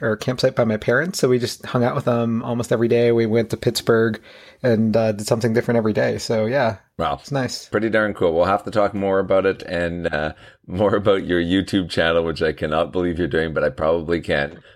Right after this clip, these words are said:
Speaker 2: But, uh, we'll talk more about it next time. But you said you have a story. Something popped, uh, into your mind of one you wanted to share.
Speaker 1: For sure. Um,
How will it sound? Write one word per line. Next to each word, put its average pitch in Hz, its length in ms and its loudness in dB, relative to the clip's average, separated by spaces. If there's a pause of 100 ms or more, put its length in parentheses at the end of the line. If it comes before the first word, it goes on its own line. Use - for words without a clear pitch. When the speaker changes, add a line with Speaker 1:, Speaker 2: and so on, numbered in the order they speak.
(140)
Speaker 2:
But, 78 320 0
uh, 76 200 2
we'll 98 120 0
talk 107 240 2
more 98 240 2
about 87 200 2
it 67 80 -8
next 80 200 -2
time. 71 240 -4
But 69 100 -2
you 104 300 2
said 101 340 0
you 98 80 0
have 98 80 2
a 101 60 -6
story. 98 340 0
Something - 300 -4
popped, - 440 -4
uh, 87 40 2
into 87 340 -2
your 85 100 2
mind 82 280 0
of 73 40 -4
one 80 200 -2
you 78 80 -2
wanted 76 240 -2
to 71 60 -6
share. 73 440 -2 (1120)
Speaker 1:
For 180 120 -2
sure. 131 540 0
Um, 135 460 -2